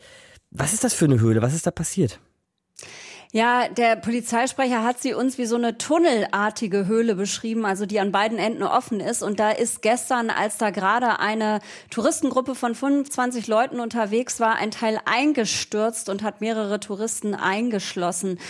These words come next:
Speaker 2: Ähm, wie du es eben schon gesagt hast, diese Eisöhle, die liegt an einer Gletscherzunge, die zu dem Gletscher, ähm, Vatnajökull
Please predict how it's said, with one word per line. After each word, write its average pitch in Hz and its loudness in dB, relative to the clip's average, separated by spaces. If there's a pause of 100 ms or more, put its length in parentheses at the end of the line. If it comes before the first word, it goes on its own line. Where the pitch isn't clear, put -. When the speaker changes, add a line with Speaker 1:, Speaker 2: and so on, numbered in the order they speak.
(280)
Speaker 2:
Ähm, 190 -2
wie 208 0
du 220 0
es 214 -2
eben 220 0
schon 226 0
gesagt 214 0
hast, 214 -2
diese 208 0
Eisöhle, 226 0
die 202 -6
liegt 226 -4
an 208 0
einer 208 2
Gletscherzunge, 233 -2
die 202 -4
zu 208 -8
dem 214 -2
Gletscher, 214 0
ähm, 190 0
Vatnajökull 214 -2